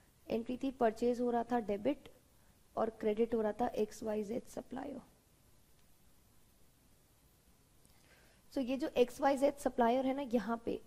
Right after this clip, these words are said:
क्योंकि वो credit हो रहा है, तो फर्स्ट फेब को reason क्या था, Purchases, तो इधर reason आएगा purchases और amount आएगा थाउजेंड। ठीक है, so ये होते हैं ledger accounts।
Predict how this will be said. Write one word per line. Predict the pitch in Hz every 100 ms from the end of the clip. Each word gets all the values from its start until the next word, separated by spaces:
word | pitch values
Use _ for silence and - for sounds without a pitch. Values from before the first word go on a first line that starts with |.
| - - -
क्योंकि | - 254 285
वो | 294
credit | 269 220 233 220
हो | 190
रहा | 196
है, | 202 -
तो | 254
फर्स्ट | - - 262 285 -
फेब | - 220 -
को | - -
reason | 202 247 233 277
क्या | 277 240
था, | 269
Purchases, | 269 220 208 220 202 208 -
तो | -
इधर | - 220 220
reason | 220 208 233
आएगा | 233 220 226
purchases | - 202 - 226 226 302 - - - - - _
और | 220
amount | 214 214 208 226
आएगा | 233 - -
थाउजेंड। | 202 240 214 233 - _ _ _ _ _ _ _ - _ _ _ _ - - - - _ -
ठीक | - 254
है, | 294 - - - - - _ _ _ - _ _ - _ -
so | 247
ये | 214 247
होते | 247 220 -
हैं | 226 262
ledger | 208 185 220
accounts। | - - - 226 -